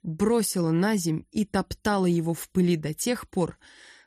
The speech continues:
пока не сделалось оно сплошь серым. Таким запятнанным и рваным оно уже не вызовет ни зависти, ни нареканий. Она смотала его в ком,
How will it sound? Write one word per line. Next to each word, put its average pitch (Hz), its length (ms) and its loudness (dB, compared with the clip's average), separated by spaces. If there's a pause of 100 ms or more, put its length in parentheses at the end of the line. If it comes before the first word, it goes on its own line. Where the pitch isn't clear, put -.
(120)
пока 214 240 2
не 208 140 6
сделалось 202 720 2
оно 185 180 0
сплошь - 640 -4
серым. 165 680 -4 (840)
Таким 233 460 2
запятнанным 208 920 2
и 175 40 4
рваным 208 580 2
оно 196 280 2
уже 190 220 2
не 196 120 6
вызовет 185 560 -2
ни 202 160 4
зависти, 214 800 -2 (340)
ни 190 200 4
нареканий. 175 800 0 (540)
Она 196 260 2
смотала 190 580 -2
его 151 240 -2
в - 160 -10
ком, 269 420 0